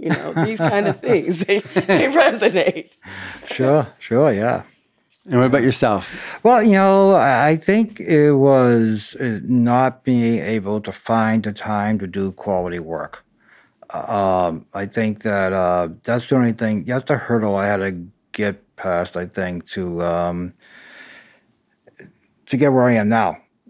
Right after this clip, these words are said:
Speaker 2: You know, uh, y-, yeah, I, but then I eventually did, and
Speaker 3: Mm-hmm.
Speaker 2: I, you know, and I started, you know, uh, getting more momentum,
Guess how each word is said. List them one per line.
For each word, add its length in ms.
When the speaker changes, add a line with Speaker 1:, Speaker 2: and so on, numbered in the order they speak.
Speaker 2:
You 300
know, 240
uh, 360
y-, 260
yeah, 420
I, 260
but 320
then 180
I 120
eventually 520
did, 380
and 420
Speaker 3:
Mm-hmm. 60
Speaker 2:
I, 100
you 160
know, 140
and 120
I 80
started, 500
you 80
know, 340
uh, 340
getting 260
more 180
momentum, 640